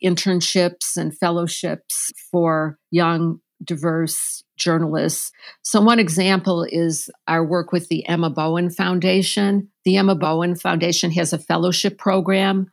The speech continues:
and each summer, more than twenty I N N member organizations host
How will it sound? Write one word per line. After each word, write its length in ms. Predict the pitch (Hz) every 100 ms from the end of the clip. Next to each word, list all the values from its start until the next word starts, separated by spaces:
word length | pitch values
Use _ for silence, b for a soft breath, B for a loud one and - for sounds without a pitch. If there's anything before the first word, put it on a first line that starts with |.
| _
and 360 | 175 175 170 -
each 240 | 208 208 -
summer, 400 | 202 190 185 170
more 260 | 175 185
than 160 | 180 175
twenty 400 | - 180 185 180
I 140 | 170
N 160 | 170 165
N 260 | 165 165
member 320 | 165 165 175 160
organizations 920 | 160 160 160 170 170 - 165 160 -
host 440 | - 180 175 -